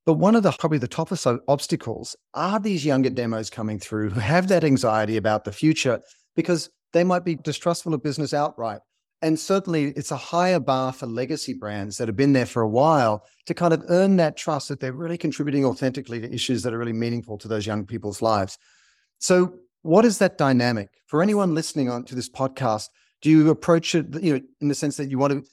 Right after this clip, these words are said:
you ask to be invited in to the issues that they care about? Or do you say, "Listen, we're rallying everyone around this particular issue and come and join us"? What does that engagement dynamic look like?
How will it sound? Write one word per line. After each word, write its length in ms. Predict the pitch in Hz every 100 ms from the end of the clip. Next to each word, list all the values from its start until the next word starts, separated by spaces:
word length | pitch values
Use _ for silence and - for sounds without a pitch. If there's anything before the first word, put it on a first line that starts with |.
| -
you 140 | 147
ask 220 | 143 147
to 40 | 139
be 120 | 135
invited 500 | 123 127 131 131 120
in 300 | 151 196 220 _ _
to 100 | -
the 220 | 151 156 165
issues 500 | - 185 185 175 -
that 220 | 151 143
they 160 | 156 147
care 360 | - 165 165 175
about? 360 | 160 180 185 _ _ -
Or 140 | 139
do 80 | 131
you 100 | 139
say, 280 | - 139 135
"Listen, 320 | 151 - 117
we're 160 | 123 139
rallying 560 | 117 139 156 165 143
everyone 360 | 135 139 131 127
around 420 | 107 127 135 147
this 140 | 135
particular 480 | - - 143 135 131
issue 320 | 135 - 147
and 100 | 127
come 200 | 131 139
and 140 | 135 123
join 280 | 131 139 170
us"? 200 | 190 196
What 100 | 214
does 140 | 196
that 260 | 180 151 _ _ _
engagement 680 | 151 120 139 143 131 135 113
dynamic 480 | 117 113 104 101 104
look 160 | 101
like? 300 | - - -